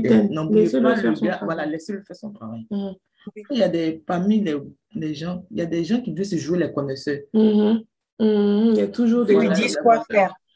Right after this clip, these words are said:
Speaker 2: Voilà,
Speaker 1: Ouais.
Speaker 2: il s'est dit, non, tu connais pas, c'est pas la route qui est ici, c'est ça. Donc, si, si le capitaine,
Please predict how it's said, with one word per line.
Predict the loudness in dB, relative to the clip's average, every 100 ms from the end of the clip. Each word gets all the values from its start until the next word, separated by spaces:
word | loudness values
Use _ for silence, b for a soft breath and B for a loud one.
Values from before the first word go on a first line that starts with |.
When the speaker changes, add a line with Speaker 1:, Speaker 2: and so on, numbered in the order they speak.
| _ _
Speaker 2:
Voilà, | -4 -4
Speaker 1:
Ouais. | -4
Speaker 2:
il | -6
s'est | -6
dit, | -4 -4
non, | -6 -8
tu | -6
connais | -4 -4
pas, | -6 -6
c'est | -6
pas | -6 -4
la | -2
route | -4 -2
qui |
est | -4
ici, | -4 -4
c'est | -6
ça. | -8 -18 b b b b -2
Donc, | -2 -4 -16
si, | -12 -4 -4 -6 -14
si | -2 0
le | 0
capitaine, | -4 -8 -6 0 0